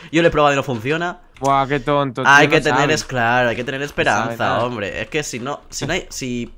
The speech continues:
Speaker 1: pf, es que si no, si no, pf, joder. ¿Sabes? Es que si no, pf, no, o sea,
Speaker 2: Ya.
Speaker 1: no.
Speaker 2: Ya.
Speaker 1: Ay, me pica la nariz, chavales.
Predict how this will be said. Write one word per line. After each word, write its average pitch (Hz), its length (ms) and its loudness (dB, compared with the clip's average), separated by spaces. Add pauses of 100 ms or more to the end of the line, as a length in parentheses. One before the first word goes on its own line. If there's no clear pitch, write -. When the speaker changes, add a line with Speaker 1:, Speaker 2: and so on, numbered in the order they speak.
Speaker 1:
pf, - 260 10
es - 60 -14
que 185 100 -8
si 180 140 -8
no, 202 200 -6
si 185 120 -12
no, 196 260 -8 (140)
pf, - 200 -4 (420)
joder. - 300 -10 (2000)
¿Sabes? 151 280 2
Es 151 140 -8
que 208 120 -2
si 175 260 -8
no, - 100 -8
pf, - 260 4 (560)
no, 175 300 0
o 143 80 -4 (400)
sea, 131 200 -4 (200)
Speaker 2:
Ya. - 60 -20 (420)
Speaker 1:
no. 160 280 -4 (880)
Speaker 2:
Ya. 127 220 -4 (360)
Speaker 1:
Ay, 175 180 -6 (140)
me 143 100 -10
pica 160 160 -4
la 202 80 0
nariz, 160 180 -2
chavales. 143 480 -6